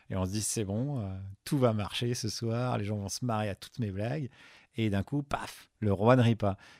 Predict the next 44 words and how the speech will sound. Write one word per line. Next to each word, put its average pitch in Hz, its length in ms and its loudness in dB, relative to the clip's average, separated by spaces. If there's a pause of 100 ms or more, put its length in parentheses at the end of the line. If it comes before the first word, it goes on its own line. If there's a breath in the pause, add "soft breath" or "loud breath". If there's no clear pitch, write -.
(120)
Et 98 140 0
quand 110 220 6
le 113 140 8
roi 110 220 6
ne 113 80 6
rit 107 140 4
pas, 160 160 6
ça - 100 -2
veut 107 80 2
dire 120 140 2
que - 60 -4
les 101 60 -4
courtisans 117 460 0
ne 127 40 4
rient 117 140 4
pas 113 220 2
non 120 140 0
plus. 120 240 -2 (640 soft breath)
Parce 85 300 -4
que, 110 120 -2
euh, 87 800 -4
les 82 80 -8
courtisans 98 440 0
attendent 110 360 4
de 92 100 -2
voir 113 380 4
si, 110 380 0
euh, 82 180 -6
le 82 100 -6
roi 107 260 6
valide 104 680 2
la 92 120 0
blague 113 380 2 (400 soft breath)
avant 98 380 0
de 98 100 0
se - 100 -8
permettre 104 360 -2
de 95 80 -4
rigoler. 98 480 -2
Et 95 60 -8
ça, 123 100 0
ça 123 160 4
me 117 60 2
rappelle, 107 440 4